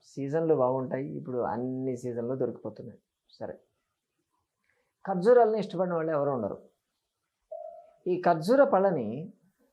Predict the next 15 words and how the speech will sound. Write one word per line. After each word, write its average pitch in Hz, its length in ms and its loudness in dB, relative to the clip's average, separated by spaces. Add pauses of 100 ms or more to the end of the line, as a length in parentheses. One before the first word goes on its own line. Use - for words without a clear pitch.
(1160)
తినేస్తాం 131 440 -8
మనం, - 140 -14 (320)
తింటాం 127 260 -6
మామూలుగా. 117 360 -4 (380)
ఫ్రెష్ 160 320 -2
ఖర్జూర 151 320 6
నేను 127 240 -4
మాట్లాడేది, 117 600 -4 (420)
డ్రై 127 340 -2
ఖర్జూర 139 300 0
కాదు, 127 300 0
ఫ్రెష్ 160 340 -6
ఖర్జూర 120 300 0
సంగతి 113 320 -10
చెప్తున్నాం. 143 360 -16